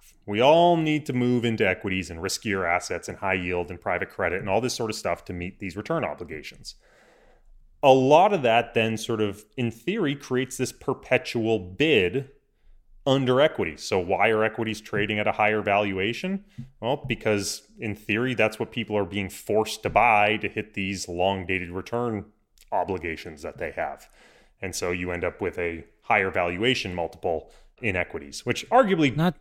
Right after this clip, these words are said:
Speaker 1: reflexively drives down the forward return, but that's a whole other sort of situation.
Speaker 2: Yeah, I know. Like, uh, you just talk, and I'm like, "Man, this is, this, if this doesn't end well,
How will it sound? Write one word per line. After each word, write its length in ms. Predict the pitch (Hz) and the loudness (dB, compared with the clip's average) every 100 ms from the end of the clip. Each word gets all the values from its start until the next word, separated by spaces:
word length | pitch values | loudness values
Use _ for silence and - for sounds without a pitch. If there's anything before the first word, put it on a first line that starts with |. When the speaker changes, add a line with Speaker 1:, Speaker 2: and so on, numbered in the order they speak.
| - - | -20 -10
Speaker 1:
reflexively 500 | 123 123 143 - 120 | -2 4 4 4 0
drives 380 | 107 107 98 92 | 2 4 4 2
down 240 | 92 110 123 | 0 2 0
the 40 | |
forward 300 | - 147 147 | 4 4 4
return, 360 | 143 156 151 123 | 0 0 -2 0
but 60 | |
that's 180 | 104 - | -2 -2
a 40 | |
whole 220 | 90 85 80 | -2 -2 -4
other 300 | 76 73 71 _ | -8 -12 -14 _
sort 160 | - 85 | -12 -10
of 80 | 71 | -10
situation. 360 | - - 78 | -14 -12 0
Speaker 2:
Yeah, 160 | 151 147 | 4 4
I 120 | 135 | 4
know. 260 | 143 127 95 | 2 2 2
Like, 260 | 101 110 | 0 0
uh, 160 | 127 123 | 0 -2
you 240 | 113 127 131 | -4 -4 -4
just 240 | 110 120 | -2 -2
talk, 240 | 135 123 101 | 0 -2 -2
and 100 | 104 | -4
I'm 140 | 101 | -4
like, 200 | 98 85 | -4 -6
"Man, 300 | 98 104 95 | -6 -6 -4
this 220 | 98 - | -6 -6
is, 640 | 92 85 - - - - - | -8 -8 -10 -12 -14 -16 -10
this, 380 | 95 85 - 76 | -8 -8 -12 -10
if 180 | 87 - | -12 -6
this 200 | 107 - | -6 -4
doesn't 320 | 101 85 92 | -4 -2 -2
end 180 | 90 85 | 0 -2
well, 380 | 78 73 69 | -2 -4 -4